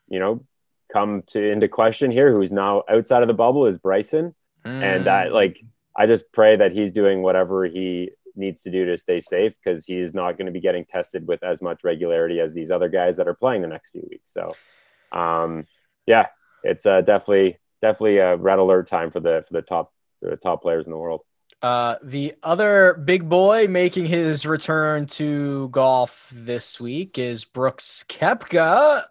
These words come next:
Speaker 2: Um, I have no idea what to expect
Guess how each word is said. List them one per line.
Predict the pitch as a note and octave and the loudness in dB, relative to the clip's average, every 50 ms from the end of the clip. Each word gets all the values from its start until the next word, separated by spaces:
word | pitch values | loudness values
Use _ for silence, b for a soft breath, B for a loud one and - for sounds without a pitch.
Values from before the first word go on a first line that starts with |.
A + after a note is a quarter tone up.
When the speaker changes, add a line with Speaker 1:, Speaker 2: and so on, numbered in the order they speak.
| _ _ - | _ _ -2
Speaker 2:
Um, | E3+ E3 E3+ E3+ E3+ E3+ E3+ E3+ E3+ F3 E3+ E3+ E3+ E3+ - _ _ _ _ - | 0 2 4 4 4 4 4 2 2 -2 -4 -6 -8 -10 -14 _ _ _ _ -2
I | C#3+ E3 F3 | 0 0 2
have | F3+ G3 G3 F#3+ F#3 E3 | 4 6 6 6 6 4
no | D#3+ D3 D3 D3+ D#3+ F3+ G3 | 0 -6 -2 0 2 2 4
idea | G3 G3 F#3+ D#3+ D#3+ E3+ E3+ E3 | 4 2 2 0 0 0 2 2
what | D#3 D3+ D3+ D3 | 2 2 -2 -2
to | - - C#3+ | -4 -6 -6
expect | C#3 B2+ - - - - C3+ C3 A#2 - _ - - | -6 -6 -8 -6 -2 -2 -2 -2 -2 -6 _ -20 -20